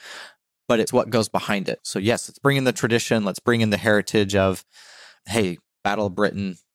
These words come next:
you know, incredible, important air war, turned the tide in World War Two, especially when it comes to the air superiority for the Allies. But it was about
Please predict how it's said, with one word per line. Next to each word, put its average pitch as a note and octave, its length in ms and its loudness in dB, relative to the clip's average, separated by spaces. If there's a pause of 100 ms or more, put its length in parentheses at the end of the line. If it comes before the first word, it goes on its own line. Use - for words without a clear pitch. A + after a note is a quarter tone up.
(140)
you G2+ 100 -2
know, F#2 120 2
incredible, G#2+ 800 0 (100)
important G#2+ 640 -2
air G#2+ 200 2
war, G2+ 560 2 (360)
turned B2+ 600 0 (120)
the A2+ 60 0
tide G#2+ 720 0 (240)
in A2+ 240 2
World G#2 260 2
War G2+ 160 2
Two, G2 380 0
especially G#2 480 0
when G2 240 2
it - 100 -4
comes G2 280 -2
to G2 80 -4
the F#2 300 -2 (100)
air G2+ 140 2
superiority G2 760 0
for G2 260 -2
the F#2 140 0
Allies. F#2 500 0 (1300)
But A#2+ 100 0
it B2 60 4
was C3 120 2
about C#3 340 0